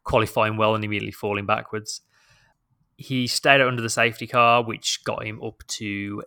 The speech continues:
tenth place. But yeah, ju-, he j-, just dropped it warm in his tyres, didn't he? He was sort of a combination of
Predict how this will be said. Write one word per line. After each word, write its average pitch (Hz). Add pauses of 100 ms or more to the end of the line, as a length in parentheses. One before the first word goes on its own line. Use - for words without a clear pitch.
(120)
tenth 113
place. 120 (240)
But - (160)
yeah, 107 (320)
ju-, -
he 113
j-, - (220)
just -
dropped -
it -
warm 101
in 95
his 92
tyres, 120
didn't 117
he? 107
He 117
was 120
sort 117
of 110
a 110
combination 107
of 104